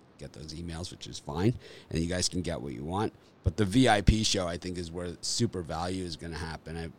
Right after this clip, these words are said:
pretty sure, I'm ninety-nine point nine percent sure we're adding another capper as well to that and taking out the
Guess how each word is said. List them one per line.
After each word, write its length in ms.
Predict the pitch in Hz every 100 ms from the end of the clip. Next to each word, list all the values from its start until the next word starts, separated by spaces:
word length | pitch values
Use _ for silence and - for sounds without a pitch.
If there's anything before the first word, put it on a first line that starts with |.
| - - - - - -
pretty 220 | 131 110
sure, 240 | - 98
I'm 140 | 92 95
ninety-nine 560 | 98 107 98 92 90
point 240 | 85 85 78
nine 240 | 90 90
percent 340 | - - 76
sure 160 | - 82
we're 140 | 76
adding 320 | 60 82 85 71
another 320 | 69 67 62
capper 440 | - 85 80 -
as 200 | 65 76
well 180 | 90 90
to 80 | 87
that 220 | 80 73 - - - - -
and 160 | 73
taking 360 | - 90 80 85
out 220 | 78 78
the 120 | -